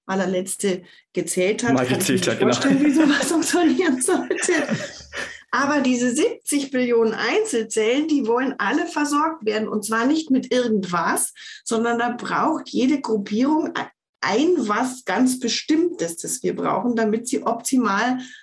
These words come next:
Speaker 1: funktionieren, sag ich jetzt mal, damit sie optimal in diesem großen System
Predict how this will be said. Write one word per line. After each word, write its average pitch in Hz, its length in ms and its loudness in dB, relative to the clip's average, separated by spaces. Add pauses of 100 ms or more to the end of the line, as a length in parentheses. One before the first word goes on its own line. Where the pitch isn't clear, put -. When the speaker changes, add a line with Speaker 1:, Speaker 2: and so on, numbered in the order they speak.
(240)
Speaker 1:
funktionieren, 226 960 2
sag 151 160 -2
ich - 100 -6
jetzt 143 200 -6
mal, 139 200 -2
damit 190 360 -2 (280)
sie - 260 -2
optimal 247 1000 0 (880)
in 175 180 0
diesem 190 260 0
großen 202 380 0
System 208 640 0